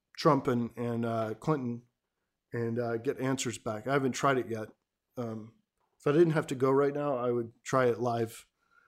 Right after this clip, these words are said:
but, uh, I need to get to something else. So, um, where is Siri in this?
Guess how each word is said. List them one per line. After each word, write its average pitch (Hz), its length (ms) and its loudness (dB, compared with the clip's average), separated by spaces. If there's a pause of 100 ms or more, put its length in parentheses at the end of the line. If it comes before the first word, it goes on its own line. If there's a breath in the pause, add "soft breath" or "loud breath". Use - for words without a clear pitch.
(200 soft breath)
but, 120 200 0
uh, 113 320 -4 (1400)
I 120 60 -2
need 120 160 0
to 120 60 -12
get 127 200 -2
to 113 80 -12
something 117 340 -6
else. 107 400 -8
So, 117 340 -2
um, 120 440 0 (1500 soft breath)
where 175 200 10
is - 160 4
Siri 165 320 6
in 101 160 -2
this? - 340 -8